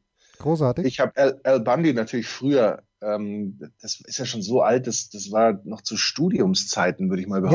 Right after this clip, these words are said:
Speaker 2: behaupten.
Speaker 1: ja, natürlich,
Speaker 2: Äh,
Speaker 1: ja.
Speaker 2: da, da habe ich das, ähm, schon relativ viel gesehen, das ist richtig.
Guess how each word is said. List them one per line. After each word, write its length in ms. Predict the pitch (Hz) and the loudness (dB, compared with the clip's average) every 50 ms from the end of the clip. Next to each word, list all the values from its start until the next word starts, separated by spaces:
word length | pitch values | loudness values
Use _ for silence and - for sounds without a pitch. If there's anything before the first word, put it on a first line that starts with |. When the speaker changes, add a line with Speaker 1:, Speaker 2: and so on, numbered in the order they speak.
| 220 | 4
Speaker 2:
behaupten. 200 | 285 254 135 - | 4 2 -2 -2
Speaker 1:
ja, 180 | 127 175 254 262 | -2 -2 -2 -2
natürlich, 480 | 160 139 131 - - 240 247 160 - - | -2 -4 -4 -4 -4 -4 -4 -4 -2 0
Speaker 2:
Äh, 60 | 113 | 0
Speaker 1:
ja. 40 | 117 | 0
Speaker 2:
da, 380 | - 180 120 117 135 139 - - - | 2 2 4 4 4 4 2 -2 -4
da 100 | 131 117 | -2 -2
habe 100 | 120 139 | -2 -2
ich 80 | 135 | -4
das, 480 | - 151 139 139 - - - - - - - | -4 -6 -6 -4 -6 -8 -8 -10 -12 -10 -6
ähm, 380 | 120 120 117 117 123 120 123 | -4 -4 -4 -4 -6 -8 -8
schon 400 | 123 - - - 127 143 151 143 127 | -10 -10 -8 -6 -6 -4 -4 -6 -2
relativ 460 | 117 120 120 131 127 127 127 113 - | 0 2 2 2 2 0 -4 -6 -6
viel 500 | - - - - - - 139 147 160 160 | -10 -16 -18 -18 -6 -2 2 4 4 4
gesehen, 360 | 147 151 131 131 143 147 147 135 | 4 2 0 0 -2 -2 -4 -6
das 120 | 127 113 | -10 -10
ist 120 | 120 110 113 | -12 -10 -8
richtig. 280 | 127 131 131 156 160 | -8 -6 -4 -6 -6